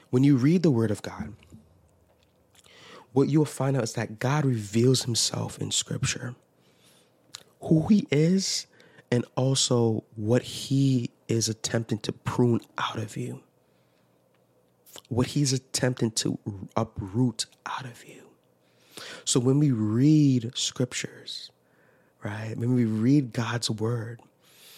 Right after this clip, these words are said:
what we're doing is we're in this process of transformation. The word of God will transform the way you think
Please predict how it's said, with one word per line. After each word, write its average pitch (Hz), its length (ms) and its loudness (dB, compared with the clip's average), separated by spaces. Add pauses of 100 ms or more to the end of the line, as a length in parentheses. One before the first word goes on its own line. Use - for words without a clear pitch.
(1600)
what 123 360 0
we're 135 120 2
doing 110 640 -2 (140)
is 107 360 -2
we're 110 280 -4
in 127 160 0
this 127 140 0
process - 880 -6 (140)
of 101 560 -4 (1160)
transformation. 107 1000 -4 (840)
The 113 80 2
word 127 240 4
of 120 120 0
God 113 240 -2
will 107 140 -2
transform 113 1200 -2 (540)
the 110 80 0
way 107 140 0
you 107 200 -2
think 160 680 -2